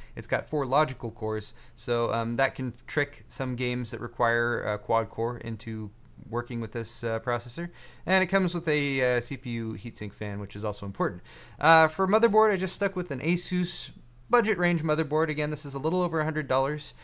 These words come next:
uh, depending where you buy it at. Z one seventy E, L J eleven fifty-one. This should be drop-in compatible with Kaby Lake once it comes out. So if you do decide to upgrade that weaker link in the system, being the, uh, processor,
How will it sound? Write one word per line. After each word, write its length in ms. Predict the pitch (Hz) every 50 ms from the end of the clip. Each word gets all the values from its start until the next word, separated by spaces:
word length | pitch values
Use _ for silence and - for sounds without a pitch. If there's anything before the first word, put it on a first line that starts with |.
| - - -
uh, 100 | 117 120
depending 380 | 123 117 120 - 156 151 151 147
where 100 | 147 147
you 120 | 139 135
buy 180 | 117 123 127 131
it 100 | 131 127
at. 220 | 131 131 123 117
Z 140 | 117 143 175
one 160 | 185 190 185
seventy 420 | 180 - 185 170 165 156 139 - 156
E, 180 | 156 160 156 - - - - -
L 140 | - 170 180
J 140 | 196 196
eleven 220 | 190 185 180 175 175
fifty-one. 540 | 175 185 185 180 151 135 131 131 127 131 127 - - - - -
This 140 | - 170 175
should 220 | - - 214 190
be 100 | 190 208
drop-in 580 | 180 139 147 165 160 165 165 - 170 165 170 165
compatible 640 | - 175 165 - 143 135 139 135 135 151 165 170
with 280 | 151 135 131 123 - -
Kaby 320 | - - 139 131 131 139
Lake 260 | 127 131 165 175 - -
once 220 | 120 123 117 -
it 80 | 120 -
comes 280 | - 123 120 110 95
out. 200 | 107 117 - -
So 180 | - - 131 123
if 140 | 117 - 131
you 80 | 127
do 120 | 127 151 151
decide 360 | 135 117 - 143 135 127 123
to 120 | - -
upgrade 380 | 160 165 - - 135 127 123 113
that 220 | 117 110 - -
weaker 320 | 117 127 123 - 123 120 117
link 240 | 120 123 120 -
in 60 | 117 104
the 60 | 104
system, 380 | - 117 107 - - 123 127
being 300 | 120 117 113 110 107 107
the, 180 | 104 104 104 101
uh, 180 | 101 101 98 98
processor, 560 | - - 156 156 151 147 - - 143 139 135